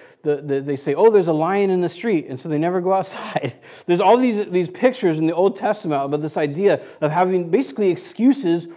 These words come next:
or worries and saying, "It'll never work because." When meanwhile, there's an angel saying, "Hey, stand up."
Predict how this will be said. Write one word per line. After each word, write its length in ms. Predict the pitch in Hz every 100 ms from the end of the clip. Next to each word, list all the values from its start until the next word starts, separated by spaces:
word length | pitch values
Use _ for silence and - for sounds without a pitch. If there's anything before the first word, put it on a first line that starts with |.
| -
or 140 | 160
worries 680 | 151 147 262 240 160 160 156 - -
and 60 |
saying, 220 | 175 175 170
"It'll 240 | 233 285
never 360 | 262 220 226 226
work 480 | 190 175 190 190 - _ -
because." 800 | 139 151 - 143 107 92 - - _ _ _ _ _ _ _ _ _ _ _ _ _ _ _ _ -
When 180 | 139
meanwhile, 480 | 143 175 170 156 151
there's 240 | 139 139 131
an 80 |
angel 400 | 131 160 147 127
saying, 380 | 127 - 143 123
"Hey, 140 | 120 120
stand 340 | - 147 139
up." 280 | 131 -